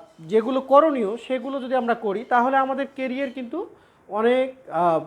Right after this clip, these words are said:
দ্রুত গতিতে সফলতার দিকে এগিয়ে যাবে। এবং সেই সাথে এই সফট স্কিলগুলোর কোন বিষয়গুলো আসলে করা যাবে না বা থিঙ্কিং করা যাবে না, সেই বিষয়টাও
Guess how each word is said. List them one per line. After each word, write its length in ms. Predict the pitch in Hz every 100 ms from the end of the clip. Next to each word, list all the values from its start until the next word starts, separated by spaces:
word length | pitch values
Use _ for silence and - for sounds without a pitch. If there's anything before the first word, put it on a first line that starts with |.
| 151
দ্রুত 240 | 185 214 277
গতিতে 640 | 247 247 233 233 233 - - _
সফলতার 460 | 233 208 233 233 214
দিকে 240 | 226 247
এগিয়ে 240 | 240 240 254
যাবে। 360 | 262 262 359 - _ _ -
এবং 200 | 226 262
সেই 240 | - 302
সাথে 380 | 311 208 202 247 - - _ -
এই 160 | 226
সফট 340 | 233 254 254 285
স্কিলগুলোর 640 | 254 311 262 277 285 294 - - _ -
কোন 220 | 262 285
বিষয়গুলো 520 | 226 269 269 262 262
আসলে 340 | 262 254 240
করা 300 | 240 233 240
যাবে 260 | 233 226 208
না 140 | 208
বা 120 | 214 220
থিঙ্কিং 400 | 220 220 226 226
করা 220 | 220 175
যাবে 280 | 175 180 226
না, 180 | 180 180 - _ -
সেই 140 | 240
বিষয়টাও 520 | 220 208 226 226 247